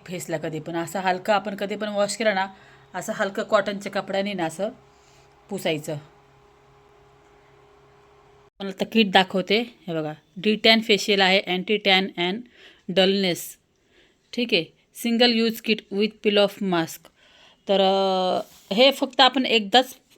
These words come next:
अ, फेशियल करू शकतो याच्याने. खूप कमी असतं याच्यामध्ये. आणि आता आहे ना, तुम्हाला सांगते मी, एक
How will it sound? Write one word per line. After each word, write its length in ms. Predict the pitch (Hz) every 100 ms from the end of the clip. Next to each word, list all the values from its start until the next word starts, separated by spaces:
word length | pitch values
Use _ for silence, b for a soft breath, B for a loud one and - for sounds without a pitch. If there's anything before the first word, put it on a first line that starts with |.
| -
अ, 160 | 175
फेशियल 380 | 160 214 196 214
करू 180 | 190 190
शकतो 280 | 185 - 165
याच्याने. 440 | 156 - 175 185 -
खूप 220 | 226 226
कमी 240 | 226 208
असतं 260 | 220 220 208
याच्यामध्ये. 520 | 165 180 170 160 185 220 B B B B
आणि 200 | - 185
आता 220 | 190 190 233
आहे 100 | 202
ना, 200 | 196 269 - _ - - - - _ 180
तुम्हाला 200 | 160 160
सांगते 360 | 170 160 165
मी, 100 | 156
एक 100 | 160